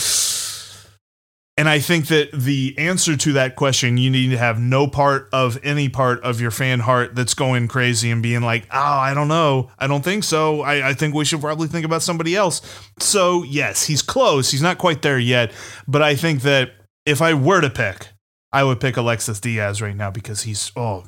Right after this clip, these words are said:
and he's so much fun to watch. He just, he really is. He, he has that kind of moxie on the mound. There was a pitch that he had, a slider that dipped just below the zone.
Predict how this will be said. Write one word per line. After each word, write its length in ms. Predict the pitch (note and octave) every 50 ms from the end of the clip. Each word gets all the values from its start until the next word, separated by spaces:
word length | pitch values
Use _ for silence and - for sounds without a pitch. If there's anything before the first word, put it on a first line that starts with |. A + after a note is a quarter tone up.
| - -
and 160 | C#3+ C#3 C#3+
he's 140 | C#3+ C#3 C3
so 180 | - F#3+ F#3+
much 220 | F3 E3 C3+ - -
fun 160 | - B2 A2+
to 80 | G2+
watch. 300 | G2+ G#2 G2 - - -
He 100 | - C#3
just, 320 | C3+ C#3 D3+ C3+ - - _
he 120 | - B2 A#2+
really 320 | A#2 A#2 A2+ G#2 F#2 F#2
is. 220 | F2+ F#2 G2 -
He, 200 | - D#3 D3 C3 - - - _ _ -
he 60 | - D#3
has 160 | F3+ F3 C#3+
that 260 | F3 E3 D#3 - -
kind 240 | - - D#3 D3+ C#3+
of 60 | B2+
moxie 600 | A#2 A2+ A2+ A#2+ C3 C#3 C3+ - - - C3 A#2
on 120 | A#2 A#2
the 60 | A2+ A2+
mound. 300 | A#2 B2+ B2+ B2 B2 B2+
There 80 | C3+
was 160 | C#3 C3+ B2
a 80 | B2+ A#2+
pitch 300 | - - D#3 D3 - -
that 120 | - C#3+
he 120 | C3 B2 A#2+
had, 240 | C3 C3 B2+ B2+ A#2
a 20 |
slider 640 | A2 - - - C3 B2+ C3 C#3 C#3 C3+ C3 B2 - - - - - -
that 180 | - C#3+ C#3 C3
dipped 220 | B2 D3+ D3 -
just 280 | B2+ A#2+ D3+ E3+ - -
below 260 | - F3+ F3+ F3+ E3+
the 120 | D#3+ D3 C#3
zone. 420 | A#2+ B2+ A#2+ A#2 A#2 A2+ A2+ A#2